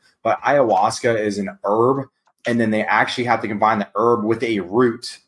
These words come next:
and they combine it together because a root deactivates an enzyme in the stomach that actually naturally deactivates ayahuasca from being able to absorb in the system.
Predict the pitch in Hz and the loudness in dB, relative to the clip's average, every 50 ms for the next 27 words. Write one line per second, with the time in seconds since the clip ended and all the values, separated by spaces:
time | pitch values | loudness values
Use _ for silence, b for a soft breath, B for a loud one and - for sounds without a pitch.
0 | _ - 120 117 113 110 104 104 101 101 101 95 - 107 101 110 120 123 110 101 | _ -12 -8 -6 -4 -2 -2 -2 -2 -4 -6 -6 -4 -2 0 0 0 0 -2 -6
1 | - 101 101 110 110 104 - 104 101 101 98 98 95 104 127 131 139 135 110 110 | -4 -2 0 0 0 0 -2 -4 -6 -4 -4 -4 0 2 2 2 2 0 0 0
2 | 113 110 110 - - 104 101 107 107 104 107 101 - 95 110 117 113 107 107 110 | 2 2 0 0 -2 -4 -2 -2 -2 -2 -4 -6 -4 -4 -4 -2 0 2 2 2
3 | 107 98 90 87 - - - 110 110 110 104 110 98 - - 101 104 - - 107 | 0 -2 -4 -6 -4 0 0 0 0 0 -2 -2 -4 -2 -2 -4 -4 -4 -4 -4
4 | 104 98 98 95 95 104 104 - 98 101 95 90 104 107 101 92 98 - 104 92 | -2 0 2 2 2 0 0 -4 -8 -8 -8 -4 0 2 2 2 2 -2 -4 -6
5 | 104 98 95 92 - - 95 101 101 92 90 87 87 92 104 107 - - 113 110 | -4 -4 -4 -4 -4 -2 0 2 2 2 2 2 2 2 2 0 0 0 0 0
6 | 104 - 110 98 95 104 101 92 - - - 107 98 90 87 - 95 95 101 95 | 0 -2 -6 -6 -4 -4 -4 -4 -6 -6 -8 -8 -8 -8 -6 -2 0 0 0 -2
7 | 90 85 82 - - 107 104 - - 92 82 80 | -4 -10 -10 -6 -6 -6 -6 -6 -8 -8 -8 -8